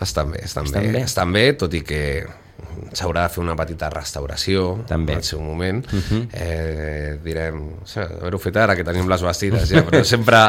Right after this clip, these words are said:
Speaker 1: podem fer més i més i més i més, però hi ha una realitat
Speaker 2: On
Speaker 1: econòmica
Speaker 2: arriba, on arriba. <laughs>
Speaker 1: que arriba fins on arriba.
Speaker 2: Mhm.
Speaker 1: Llavors, sí, arribarem, però, bueno, les campanes estan en bon estat, és més un tema de...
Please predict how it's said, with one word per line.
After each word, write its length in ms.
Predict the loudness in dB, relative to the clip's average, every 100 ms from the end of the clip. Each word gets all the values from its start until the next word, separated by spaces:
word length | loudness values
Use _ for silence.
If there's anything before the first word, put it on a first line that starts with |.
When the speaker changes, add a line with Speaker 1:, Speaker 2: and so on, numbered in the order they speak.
| 6 -6 -10 -12 -6 2
Speaker 1:
podem 200 | 4 6
fer 120 | 6
més 260 | 8 8 8
i 80 | 6
més 280 | 8 8
i 80 | 6
més 200 | 4 4
i 100 | 4
més, 200 | 4 2 2
però 920 | 4 4 4 2 2 0 0 -2 -4 -4
hi 60 | -2
ha 40 |
una 120 | 0
realitat 380 | 0 0 2 4
Speaker 2:
On 160 | 6 8
Speaker 1:
econòmica 460 | 8 8 8 8 6
Speaker 2:
arriba, 160 | 4 0
on 80 | 2
arriba. 360 | 2 2 2 0 -2 6
<laughs> 260 | 6 8 6
Speaker 1:
que 220 | 6 6
arriba 280 | 6 6 4
fins 180 | 4 2
on 120 | 2
arriba. 360 | 0 -4 -6 2
Speaker 2:
Mhm. 80 | 4
Speaker 1:
Llavors, 420 | 4 4 2 0
sí, 180 | 0 -2
arribarem, 540 | -4 -2 2 2 2
però, 220 | 0 -4 -4
bueno, 180 | -8 -14 -16 -10
les 160 | -8
campanes 360 | -6 -4 -4 -4
estan 300 | -6 -4 -2
en 220 | -2 -2
bon 140 | -2 -2
estat, 460 | -4 0 2 2 0
és 160 | -4
més 140 | -6 -6
un 140 | -6
tema 460 | -8 -8 -6 -6 -6
de... 160 | -6